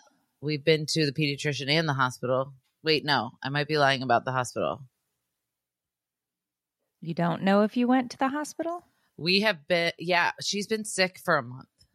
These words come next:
Speaker 1: And I get, time is not time anymore. But, um, it's very weird, dude, because, yeah, so she went to the pediatrician twice. Yesterday, I ended up taking her again because I'm like, "Yo, her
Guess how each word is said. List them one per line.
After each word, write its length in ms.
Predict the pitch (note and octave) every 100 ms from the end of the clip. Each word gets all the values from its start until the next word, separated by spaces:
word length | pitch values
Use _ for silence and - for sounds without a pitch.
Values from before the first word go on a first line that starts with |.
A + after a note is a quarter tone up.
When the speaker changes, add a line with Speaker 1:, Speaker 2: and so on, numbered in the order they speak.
| _ _ _ _ _ _ _ _ _ _ _ _ _ _ _ -
Speaker 1:
And 120 | D3
I 100 | D3
get, 220 | - E3+ - _ _
time 400 | - D#3+ D#3+ E3
is 180 | D#3+ C3
not 220 | D3 C3
time 300 | - C3+ B2+
anymore. 440 | B2 A#2 G#2+ G2 - _
But, 360 | D#3 D3 C#3 - _ -
um, 400 | D3+ D3 C#3 - - -
it's 200 | D3+ -
very 400 | C#3 E3 G3 E3+
weird, 500 | B2+ D3 D#3+ E3 D3+
dude, 300 | F3 F3 E3+
because, 640 | D#3+ D3 C#3+ C#3 A#2+ - _ _ _ _ _ _ _ _ _ _ _
yeah, 180 | F#3 D#3+
so 200 | - F3
she 260 | D#3 - F#3
went 200 | G3 F#3
to 120 | G3
the 20 |
pediatrician 560 | F3+ F3+ D#3+ F3 - D3+
twice. 380 | - C#3 C#3 D#3
Yesterday, 480 | D3 - D3 C#3+
I 20 | C#3
ended 220 | C#3 C3+
up 120 | B2
taking 320 | - C#3+ C#3+
her 80 | C3+
again 400 | B2 D#3+ E3+ D#3
because 220 | C3+ C#3+
I'm 120 | C#3 C3+
like, 200 | C3+ B2
"Yo, 420 | C#3+ D#3+ D3 B2 - _ _ _ _
her 460 | C#3 D3+ D3 C#3 -